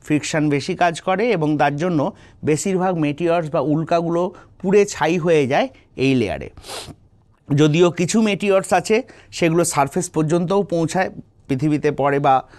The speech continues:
সমুদ্রের ওপর পড়ে, আবার কিছু আছে এর পরের যে দুটো লেয়ার স্ট্র্যাটোস্ফিয়ার বা ট্রপোস্ফিয়ার এখানে এসেও নষ্ট হয়ে যেতে পারে, কিন্তু বেশিরভাগ মেটিওরস মনে রাখবে মেসোস্ফিয়ারে এসে নষ্ট হয়। আর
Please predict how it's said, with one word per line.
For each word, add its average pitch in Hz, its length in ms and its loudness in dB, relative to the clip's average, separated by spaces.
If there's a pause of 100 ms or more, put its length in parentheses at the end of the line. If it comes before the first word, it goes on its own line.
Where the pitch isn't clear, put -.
(220)
সমুদ্রের 143 540 2
ওপর 127 220 -2
পড়ে, 127 320 -2 (360)
আবার 139 220 2
কিছু 170 300 -2
আছে 175 240 0
এর 165 80 0
পরের 160 400 0
যে 170 140 2
দুটো 160 240 0
লেয়ার 156 260 4
স্ট্র্যাটোস্ফিয়ার 156 680 -2
বা 151 100 0
ট্রপোস্ফিয়ার 147 520 -2
এখানে 160 400 -2
এসেও 185 300 -2 (320)
নষ্ট 123 300 -2
হয়ে 123 180 0
যেতে 120 180 -2
পারে, 139 160 0
কিন্তু 190 260 -2
বেশিরভাগ 214 520 0
মেটিওরস 175 560 -2
মনে 147 120 0
রাখবে 147 340 0 (400)
মেসোস্ফিয়ারে 160 720 0
এসে 247 200 -2
নষ্ট 147 320 -6
হয়। 95 160 -10 (500)
আর 135 100 0